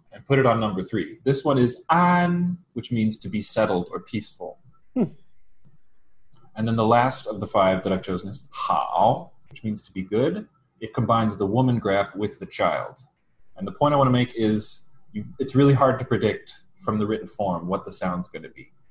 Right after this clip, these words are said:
Speaker 1: In the first two characters, z, z, we can easily perceive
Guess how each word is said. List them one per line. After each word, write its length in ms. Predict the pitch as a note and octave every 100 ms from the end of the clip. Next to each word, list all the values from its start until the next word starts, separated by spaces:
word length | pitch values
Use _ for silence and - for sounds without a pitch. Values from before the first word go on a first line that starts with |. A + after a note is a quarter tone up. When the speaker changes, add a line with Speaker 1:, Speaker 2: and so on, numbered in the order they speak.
| - -
Speaker 1:
In 100 | G2
the 60 |
first 360 | - C3 B2 -
two 200 | - D#3+
characters, 500 | - C#3 C3 D3+ D3 A2+
z, 480 | - G#2 F2+ E2+ E2+ -
z, 280 | - D#3+ - -
we 120 | F#2+
can 160 | - G#2+
easily 320 | A#2 G#2+ G#2
perceive 480 | G2 - F2+ F2